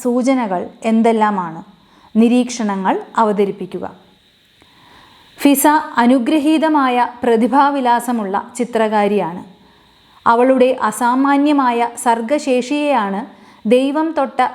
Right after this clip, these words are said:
കൈവിരലുകളായി കൽപ്പിക്കുന്നത്. സർഗാത്മകമായ ആവിഷ്കാരത്തോടൊപ്പം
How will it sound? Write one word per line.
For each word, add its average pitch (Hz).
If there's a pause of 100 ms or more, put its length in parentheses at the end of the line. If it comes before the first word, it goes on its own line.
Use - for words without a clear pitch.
(140)
കൈവിരലുകളായി 226 (100)
കൽപ്പിക്കുന്നത്. 190 (1000)
സർഗാത്മകമായ 311 (240)
ആവിഷ്കാരത്തോടൊപ്പം 247